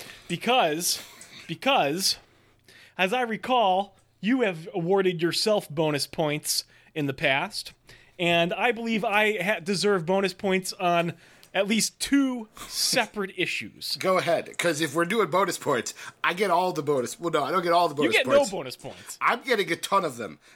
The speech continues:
Speaker 2: There is one match right in there that I get serious bonus points for. What are you drinking?
Speaker 1: For what?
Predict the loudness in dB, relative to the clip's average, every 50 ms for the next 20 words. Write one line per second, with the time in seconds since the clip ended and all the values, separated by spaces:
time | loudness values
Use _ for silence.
0 | _ -4 0 2 2 2 2 0 -2 -2 0 0 2 2 2 0 -2 -6 -8 -10
1 | -8 -2 0 2 2 2 2 0 -6 -2 0 2 2 2 2 0 0 0 0 0
2 | 0 -2 -2 -6 _ -20 _ _ -4 -2 0 2 2 2 2 0 -2 -2 -2 -2
3 | 0 0 0 0 2 2 2 2 2 2 0 0 0 -2 -4 -4 -4 -4 -4 -4
4 | -8 -10 -10 -10 -10 -10 -10 -14 -14 -12 -10 -6 -4 -2 -2 -2 -2 -2 -4 -4
5 | -4 -2 0 -2 -2 -2 -4 -10